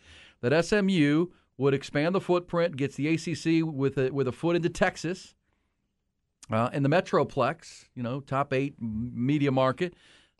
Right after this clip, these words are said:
And then, um, you know, the West Coast, obviously, with, with traditional relevant schools like Cal and Stanford,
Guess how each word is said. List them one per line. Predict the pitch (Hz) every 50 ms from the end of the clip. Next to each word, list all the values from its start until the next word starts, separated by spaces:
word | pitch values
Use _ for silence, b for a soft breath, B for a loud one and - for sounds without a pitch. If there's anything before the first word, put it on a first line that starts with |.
| -
And | 113 117 127 139
then, | 143 147 147 143 143 147
um, | 147 147 147 147 143 143 139 135 127 - _ _ _ _ _ _
you | -
know, | 135 143 143
the | 139 139
West | 147 160 160 - -
Coast, | - 160 156 139 -
obviously, | 156 147 147 143 135 135 - 147 135
with, | 135 135 135
with | 131 135 131 135 - _ _ _
traditional | - 147 143 156 139 - 147 135 131 127 127 117 - _ _ _ _ _ _ _ _ _ _ _ _ _ _ 151
relevant | 131 117 113 139 151 151 143 117 135 131 110
schools | - - - 151 139 139 139 113
like | 135 127 -
Cal | - 143 139 135 135
and | 123 113
Stanford, | - - 139 139 131 - - 127 117